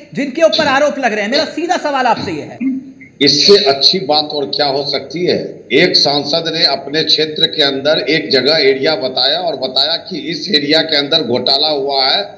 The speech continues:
Speaker 1: ये
Speaker 2: आप
Speaker 1: उपलब्धि है
Speaker 2: उसकी
Speaker 1: आपकी?
Speaker 2: जांच कराएं। एसआई, एक मिनट सर, एक मिनट, चावला साहब, एक मिनट, एसआईटी के through जांच कराएं।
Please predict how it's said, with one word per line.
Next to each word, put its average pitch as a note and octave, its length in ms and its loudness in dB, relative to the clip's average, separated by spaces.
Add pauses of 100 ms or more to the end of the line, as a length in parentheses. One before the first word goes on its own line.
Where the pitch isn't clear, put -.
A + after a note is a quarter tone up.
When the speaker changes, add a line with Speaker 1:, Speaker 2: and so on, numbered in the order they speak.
Speaker 1:
ये A#3 100 -2
Speaker 2:
आप D4 60 2
Speaker 1:
उपलब्धि D4+ 400 4
है - 20 6
Speaker 2:
उसकी F#4 100 6
Speaker 1:
आपकी? E4+ 220 4
Speaker 2:
जांच C4 140 4
कराएं। D#3 380 2
एसआई, - 1000 -4
एक A#3+ 80 0
मिनट B3+ 140 -2
सर, G#3 160 2
एक G#3 160 2
मिनट, A3 140 0
चावला G#3 300 0
साहब, C#4 220 0
एक A#3+ 160 0
मिनट, - 240 -4 (400)
एसआईटी F#3 520 -2
के G#3 100 -4
through G3 320 -2
जांच F#3+ 280 -2
कराएं। B2+ 300 0